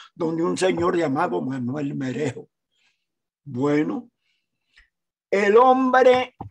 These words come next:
va a San Miguel, se encuentra conmigo y me pregunta que si es verdad lo que a él le han dicho. Digo, bueno, que yo era un muchachito, diez años yo tenía. Digo, bueno,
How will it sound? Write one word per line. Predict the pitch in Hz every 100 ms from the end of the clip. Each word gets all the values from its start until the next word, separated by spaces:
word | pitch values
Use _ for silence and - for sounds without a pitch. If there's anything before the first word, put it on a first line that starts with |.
| _ _ -
va | _ 110 151 156 175 196
a |
San | - 196 220
Miguel, | 240 262 226 247 240 247 240 _ _ _ _
se | - 131
encuentra | 110 - 165 165 185 208 214
conmigo | 247 269 269 254 254 254 247 247 - _
y | - 165
me | 156 156
pregunta | 156 143 143 165 190 180 - 123 _ _ _ _ _ _ _
que | 170
si | 165 180 180
es |
verdad | 196 180 175 175
lo | 165
que | - 160
a |
él | 165 170
le |
han | 147 139
dicho. | - - - _ _ _ _ -
Digo, | 180 226 196
bueno, | 196 254 440 403
que | 160 139
yo | 240
era | 403
un | 254
muchachito, | 233 226 - - 349 - 247
diez | 214 - -
años | 156 139 117 113
yo | 110 110
tenía. | 143 - 95
Digo, | - - 143
bueno, | - 339 381